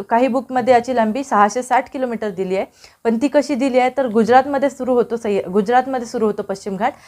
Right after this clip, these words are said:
तर गुजरातपासून महाराष्ट्रापर्यंत जर आपण काउंट केली, तर ती सहाशे साठ साठच्या आसपास येईल. पण तरी आपल्याला लक्षात हीच ठेवायची आहे की चारशे चाळीस किलोमीटर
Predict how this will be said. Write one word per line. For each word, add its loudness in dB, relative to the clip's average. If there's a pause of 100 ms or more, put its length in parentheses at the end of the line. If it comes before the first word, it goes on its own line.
(120)
तर -2
गुजरातपासून 0
महाराष्ट्रापर्यंत 2
जर 2
आपण 0
काउंट 0
केली, -4
तर -8
ती -4
सहाशे 0
साठ -6
साठच्या 2
आसपास 0
येईल. -8 (280)
पण 2
तरी 6
आपल्याला 4
लक्षात 0
हीच -4
ठेवायची -2
आहे -6
की -8
चारशे 2
चाळीस -2
किलोमीटर -6